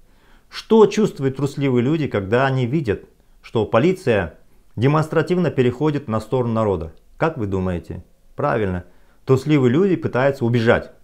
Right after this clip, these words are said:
Но Назарбаев, конечно, не будет браться за автомат.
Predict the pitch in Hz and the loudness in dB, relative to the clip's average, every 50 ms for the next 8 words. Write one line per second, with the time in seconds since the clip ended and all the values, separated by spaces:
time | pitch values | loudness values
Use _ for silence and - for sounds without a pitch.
0 | _ _ _ _ _ - _ - - - - - - - - - - - - - | _ _ _ _ _ -20 _ -20 -20 -20 -20 -20 -20 -20 -20 -20 -20 -20 -20 -20
1 | - - - - - - - - - - - - - 139 170 180 170 165 - - | -20 -20 -20 -20 -20 -20 -20 -20 -20 -20 -20 -10 -2 0 4 4 4 4 2 0
2 | - - - - _ _ _ - 123 120 143 143 143 180 185 170 143 120 - 123 | -12 -20 -20 -20 _ _ _ -2 0 2 2 4 6 6 6 6 6 4 2 2
3 | 123 131 127 123 - 123 117 117 110 104 101 - - _ _ _ _ - 123 139 | 2 2 2 0 0 0 0 2 0 0 -2 -8 -14 _ _ _ _ -2 -2 -2
4 | 143 175 202 190 160 151 135 139 143 143 139 139 135 123 113 113 131 123 - - | 0 0 0 0 0 0 0 2 2 2 2 4 2 2 2 2 0 0 0 -2
5 | 120 123 123 120 113 - - | -2 0 0 -2 -2 -4 -10